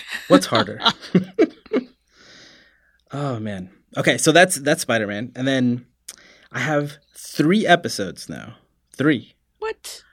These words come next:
Speaker 1: Of the show Shameless. Now, I'm, I'm really loving this show. They've, they've been talking about mental health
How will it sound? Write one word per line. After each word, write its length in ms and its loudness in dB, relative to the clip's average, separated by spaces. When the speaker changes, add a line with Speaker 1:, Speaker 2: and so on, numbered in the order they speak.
Speaker 1:
Of 560 2
the 220 -6
show 320 0
Shameless. 640 -6
Now, 500 -6
I'm, 360 -2
I'm 260 -8
really 200 4
loving 300 4
this 140 0
show. 340 4
They've, 520 0
they've 240 0
been 140 2
talking 320 -2
about 220 0
mental 240 0
health 500 -4